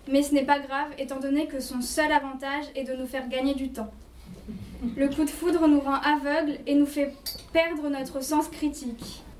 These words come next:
Le coup de foudre est en quelque sorte comme une petite folie amoureuse. Quand le sujet frappé reprend ses esprits, la magie disparaît. Voilà en partie pourquoi les coups de foudre ne sont quasiment jamais durables. Notre cerveau est attiré par le physique en premier lieu.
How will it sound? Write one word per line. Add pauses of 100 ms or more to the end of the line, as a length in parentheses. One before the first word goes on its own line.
Le
coup
de
foudre
est
en
quelque
sorte
comme
une
petite
folie
amoureuse. (920)
Quand
le
sujet
frappé
reprend
ses
esprits, (420)
la
magie
disparaît. (360)
Voilà
en
partie
pourquoi
les
coups
de
foudre
ne
sont
quasiment
jamais
durables. (600)
Notre
cerveau
est
attiré
par
le
physique
en
premier
lieu.